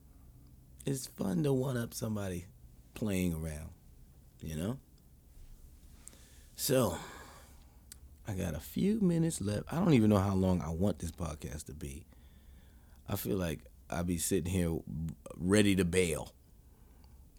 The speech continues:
Everything I do, I don't have no patience with nothing I do. That's a big problem. Patience, man. Patience is so important. You know, you make better decisions when you're patient. You, you, you just,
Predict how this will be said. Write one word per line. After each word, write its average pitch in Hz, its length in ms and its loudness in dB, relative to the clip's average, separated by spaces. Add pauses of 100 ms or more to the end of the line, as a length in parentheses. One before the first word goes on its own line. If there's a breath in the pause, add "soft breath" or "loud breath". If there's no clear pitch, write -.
Everything 170 360 8
I 117 120 6
do, 92 360 6
I 147 80 0
don't 180 180 4
have 107 140 4
no 95 140 2
patience 101 420 -2
with 87 120 -4
nothing 123 300 0
I 113 100 0
do. 131 180 4
That's 113 160 0
a 95 60 -2
big 98 160 0
problem. 80 540 -8 (1080 soft breath)
Patience, 101 560 2
man. 78 380 -4
Patience 170 480 0
is 92 120 2
so 120 200 2
important. 95 560 -2 (800 soft breath)
You 87 120 -4
know, 85 240 -4 (100)
you 131 100 -2
make 113 220 2
better 110 180 -4
decisions 95 600 2
when 85 120 0
you're 80 100 -4
patient. 85 480 -4
You, 87 180 -2 (100)
you, 82 280 -4 (800 soft breath)
you 113 100 -6
just, 107 540 2